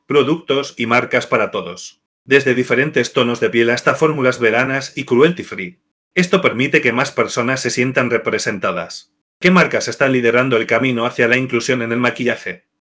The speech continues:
Marcas como Fenty Beauty, Rare Beauty y M A C son ejemplos. Estas líneas ofrecen una amplia variedad de tonos y productos que satisfacen diversas necesidades.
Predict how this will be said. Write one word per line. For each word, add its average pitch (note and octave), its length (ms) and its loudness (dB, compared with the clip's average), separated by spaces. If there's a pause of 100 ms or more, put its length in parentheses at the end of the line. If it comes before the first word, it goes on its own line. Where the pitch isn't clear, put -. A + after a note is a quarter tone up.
(100)
Marcas B2+ 460 0
como G2 280 -4
Fenty C3 360 -2
Beauty, A2+ 640 0
Rare C3 300 2
Beauty B2 520 2
y B2+ 100 0
M A#2 160 0
A G#2+ 60 -2
C B2+ 180 0
son B2+ 240 0
ejemplos. G#2 760 -6 (260)
Estas D#3+ 360 -2
líneas C3 360 -2
ofrecen B2 460 0
una A#2 220 -2
amplia D3+ 360 0
variedad A#2 420 2
de A2 140 0
tonos A#2+ 420 -2
y C#3 80 -2
productos B2 600 0
que D3 100 -2
satisfacen B2 680 -2
diversas B2+ 480 0
necesidades. G#2 880 -8